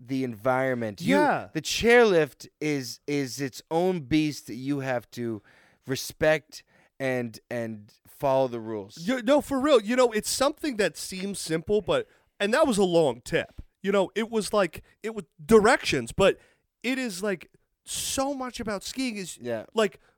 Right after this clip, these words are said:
Speaker 2: when we came here
Speaker 1: Mastering the ski lift is a big
Speaker 2: I mean,
Speaker 1: part.
Speaker 2: master, well, you know, when we came here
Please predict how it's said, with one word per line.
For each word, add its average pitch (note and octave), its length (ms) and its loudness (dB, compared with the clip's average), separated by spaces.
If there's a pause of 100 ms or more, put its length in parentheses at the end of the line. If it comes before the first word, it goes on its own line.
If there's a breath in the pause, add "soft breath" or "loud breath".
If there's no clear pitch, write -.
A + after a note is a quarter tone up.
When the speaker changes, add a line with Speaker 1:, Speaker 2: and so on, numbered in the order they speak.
(140)
Speaker 2:
when F#3+ 260 -2
we C#4+ 160 -2
came A#3 280 0
here B3 280 2
Speaker 1:
Mastering F#3 340 2
the E3 60 2
ski F#3+ 240 4
lift D3 220 4
is A#2+ 140 -6
a A#2+ 80 -4
big B2+ 360 0
Speaker 2:
I C#4 100 6
mean, D#4+ 140 8
Speaker 1:
part. D4+ 180 8
Speaker 2:
master, E4+ 160 2
well, D4+ 320 2
you A#3 160 2
know, D#4+ 80 4
when C#4+ 240 0
we D4 120 0
came D#4+ 340 -4
here F3+ 440 -2